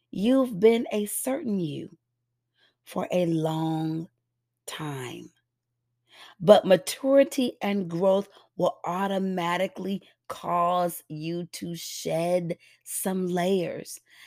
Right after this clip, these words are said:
Not that you're trying to become someone that you're not, but what you are is becoming who you've always been. You've seen it. It's always been in you. The seed was there. I believe it was divinely planted.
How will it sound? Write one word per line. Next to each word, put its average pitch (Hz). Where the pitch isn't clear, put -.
Not 185
that 208
you're 190
trying 196
to 185
become 170
someone 170
that 160
you're 160
not, 156
but 185
what 175
you 196
are 185
is 165
becoming 175
who 190
you've 175
always 170
been. 156
You've 170
seen 220
it. 220
It's 170
always 165
been 180
in 208
you. 190
The 160
seed 220
was 165
there. 180
I 185
believe 165
it 165
was 139
divinely 160
planted. 170